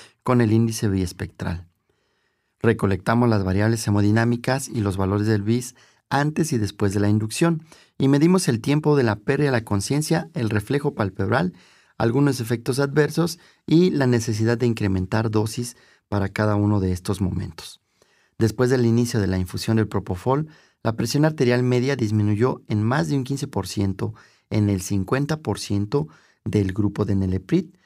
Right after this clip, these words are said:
pero se mantuvo similar en los otros dos grupos. En cuanto a la pérdida de conciencia, es decir, un bis entre cuarenta y sesenta, se alcanzó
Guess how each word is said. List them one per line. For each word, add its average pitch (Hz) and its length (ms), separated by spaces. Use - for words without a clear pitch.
pero 139 160
se 147 140
mantuvo 135 340
similar 135 440
en 139 120
los 117 140
otros 120 260
dos 107 200
grupos. - 500
En 123 140
cuanto 131 280
a 127 40
la 127 160
pérdida 170 220
de 165 120
conciencia, 110 720
es 107 200
decir, 104 360
un 117 260
bis 113 280
entre 90 260
cuarenta 92 380
y 110 40
sesenta, 135 560
se - 160
alcanzó 104 540